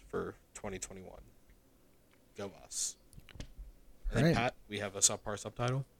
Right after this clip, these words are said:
Speaker 2: Yeah, moving on to subpar subtitles. So subpar subtitles is a l-, game we like to end the podcast with, where we take the i-, idea that game developers like naming their game with franchise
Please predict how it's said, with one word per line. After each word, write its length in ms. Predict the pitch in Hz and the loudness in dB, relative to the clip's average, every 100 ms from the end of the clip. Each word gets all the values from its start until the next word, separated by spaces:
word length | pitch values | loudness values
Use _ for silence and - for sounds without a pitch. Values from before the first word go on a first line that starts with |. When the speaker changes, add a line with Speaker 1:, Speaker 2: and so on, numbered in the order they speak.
| - - - | -20 -8 6
Speaker 2:
Yeah, 220 | 127 113 | 10 10
moving 320 | 113 131 147 | 12 12 12
on 180 | 147 139 | 12 12
to 160 | - 131 | 12 12
subpar 520 | - 131 120 127 117 | 12 12 12 12 12
subtitles. 640 | - 170 - 165 160 160 - | 12 12 12 12 12 12 12
So 120 | 123 | 12
subpar 440 | 120 131 120 123 | 12 12 12 12
subtitles 540 | - 123 135 120 120 127 | 12 10 12 12 12 10
is 140 | 113 | 10
a 40 | |
l-, 80 | 117 | 8
game 340 | - 117 120 117 | 8 10 12 12
we 100 | 117 | 12
like 200 | 117 - | 12 10
to 180 | - 113 | 6 10
end 280 | 123 120 | 12 12
the 140 | 113 110 | 12 12
podcast 640 | - 151 139 - 135 123 | 12 12 12 12 12 12
with, 360 | 135 139 143 - | 12 12 12 10
where 180 | 113 117 | 10 10
we 180 | 110 117 | 10 6
take 360 | - 120 - | 8 8 8
the 340 | 120 117 117 - | 8 10 10 8
i-, 180 | 117 113 107 - - | 6 6 4 -10 2
idea 380 | 123 110 120 113 | 4 8 8 10
that 160 | 113 - | 8 8
game 200 | 117 110 | 8 10
developers 520 | 113 113 113 120 117 | 10 8 8 6 6
like 160 | 107 | 6
naming 240 | 113 113 110 | 8 8 8
their 100 | 113 | 8
game 320 | 110 113 110 | 8 8 10
with 340 | 110 107 - - - - - - | 8 6 4 -6 -18 -18 -16 -6
franchise 800 | - 131 113 - 110 107 107 | 10 12 12 12 10 10 6